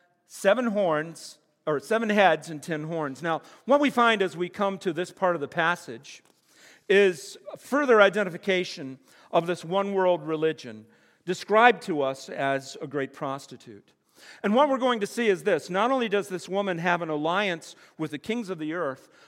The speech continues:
but this woman will also have an alliance, this one world religion,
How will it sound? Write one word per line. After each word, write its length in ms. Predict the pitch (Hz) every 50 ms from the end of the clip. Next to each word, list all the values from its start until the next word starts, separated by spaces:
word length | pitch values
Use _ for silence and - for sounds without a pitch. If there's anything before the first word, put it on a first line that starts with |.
| _
but 140 | - 175 170
this 180 | - 190 175 -
woman 380 | 175 202 226 226 226 214 202
will 160 | 185 180 175
also 600 | 165 190 180 160 160 190 233 233 233 - 196 170
have 360 | 147 151 160 156 143 143 143 147
an 80 | 147
alliance, 400 | 135 131 131 127 123 127 143 143
this 220 | - 147 131 - 151
one 300 | 151 156 156 160 156 147
world 300 | 151 151 147 143 127 127
religion, 600 | 131 127 123 139 156 160 139 - 127 123 131